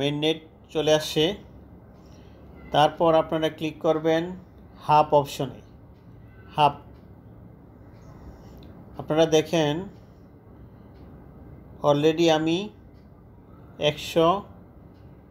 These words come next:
ফেয়ার টোকেন কালেক্ট করেছি এবং বট টোকেন এই দুইটা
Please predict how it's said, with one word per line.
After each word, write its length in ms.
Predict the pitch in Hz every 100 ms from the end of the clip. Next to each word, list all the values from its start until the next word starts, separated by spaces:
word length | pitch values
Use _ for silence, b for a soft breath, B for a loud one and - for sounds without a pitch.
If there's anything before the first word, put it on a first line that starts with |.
| - - - -
ফেয়ার 220 | 151 147 147
টোকেন 320 | 170 175 175 196 208 - - - - - -
কালেক্ট 260 | 147 151 151
করেছি 360 | 151 156 - 180 202 208 - - - - 139
এবং 200 | 139 156 170 139
বট 200 | 135 147 147
টোকেন 340 | 165 170 170 180 220 - - - - - - - - - - - - - - - - 147
এই 60 | 139
দুইটা 200 | 156